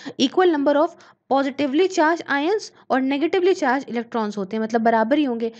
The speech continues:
प्रोटॉन्स और इलेक्ट्रॉन्स दोनों ही जो है वो बराबर ही इसके अंदर होते हैं। प्लाज्मा ये फोर्थ स्टेट है मैटर की, अगर हम बात करें तो प्लाज्मा को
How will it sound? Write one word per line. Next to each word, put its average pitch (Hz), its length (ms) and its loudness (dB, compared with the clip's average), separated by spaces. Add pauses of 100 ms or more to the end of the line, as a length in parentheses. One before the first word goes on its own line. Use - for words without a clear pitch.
(200)
प्रोटॉन्स 254 460 2
और 320 180 0
इलेक्ट्रॉन्स 247 520 0
दोनों 262 260 0
ही 370 100 6 (380)
जो 226 100 2
है 240 160 4
वो 320 280 -2 (240)
बराबर 262 360 2
ही 339 60 4
इसके 262 200 -4
अंदर 226 140 -6
होते 214 240 -4
हैं। 453 160 0
प्लाज्मा 262 420 2
ये 349 120 2
फोर्थ 349 440 0
स्टेट 240 540 -4
है 277 180 2
मैटर 208 400 -2
की, 202 120 -4
अगर 202 180 -2
हम 214 120 -4
बात 190 220 -2
करें 240 200 -2
तो 427 80 0
प्लाज्मा 226 480 -2
को 302 240 -2